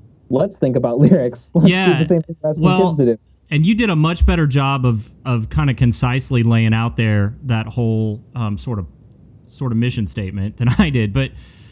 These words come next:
Speaker 2: um,
Speaker 1: Oh,
Speaker 2: but
Speaker 1: yours was
Speaker 2: that
Speaker 1: great
Speaker 2: you,
Speaker 1: too,
Speaker 2: you na-,
Speaker 1: Corey.
Speaker 2: <laughs> but you nailed it. So I can't tell you the number of professors that I had that the minute that I brought up some popular piece of music,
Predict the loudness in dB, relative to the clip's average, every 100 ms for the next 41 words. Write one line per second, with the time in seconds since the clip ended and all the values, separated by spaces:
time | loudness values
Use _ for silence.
0 | -20 -20 -6 -4 0 0 -2 -6 _ -14
1 | -2 0 2 4 4 2 2 -2 0 -2
2 | 2 4 4 6 4 4 4 2 0 -8
3 | -8 -12 -8 -2 4 6 6 6 2 2
4 | -4 -6 -6 -4 -4 -8 -18 -20 -8 -8
5 | -4 -6 -6 -10 -8 -4 -4 -2 -2 -2
6 | -4 -6 -6 -8 -8 -10 -8 -4 -2 -2
7 | -4 -6 -8 -8 -8 -6 -6 -6 -6 -8
8 | -14 -20 -4 0 2 2 0 -4 -8 -8
9 | -6 -6 -6 -8 -8 -4 -4 -4 -4 -4
10 | -4 -4 -2 -2 -4 -10 -20 -20 -20 -20
11 | _ -2 0 0 0 0 -4 -6